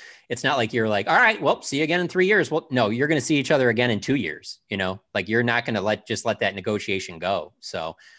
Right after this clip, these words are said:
uh, one other thing I just wanted to point out here, though, like, when I talk about how things can get ugly and stuff like that, keep in mind, all of that stuff could happen and he get a contract done where he gets what he wants.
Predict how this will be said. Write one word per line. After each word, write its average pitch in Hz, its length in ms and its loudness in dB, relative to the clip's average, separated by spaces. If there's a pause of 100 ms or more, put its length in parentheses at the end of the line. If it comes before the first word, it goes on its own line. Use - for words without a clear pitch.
(240)
uh, 95 200 0
one 147 200 2
other 127 120 4
thing 107 160 0
I 101 60 2
just 98 160 -6
wanted 101 180 -2
to 87 60 -6
point 92 260 -4
out 90 140 0
here, 90 160 -2
though, 87 220 -2
like, 87 300 -4 (120)
when 107 100 -4
I 95 60 0
talk 98 240 0
about 92 200 -2
how 92 100 -2
things 95 280 -8
can 95 120 -18
get 90 120 -4
ugly 90 240 -4
and 85 80 -12
stuff - 160 -10
like 85 140 -8
that, 87 220 -2 (500)
keep 233 140 -6
in 127 60 -2
mind, 120 280 0
all 113 180 4
of 120 100 0
that 127 160 2
stuff 131 300 -2
could 117 120 -4
happen 123 520 -2 (680)
and 104 380 -2
he 117 120 -2
get 113 140 0
a 95 60 -2
contract 110 540 -2
done 107 280 -2
where 101 120 -4
he 113 120 -4
gets 107 280 -4
what 110 100 -4
he 107 80 -2
wants. 104 460 -4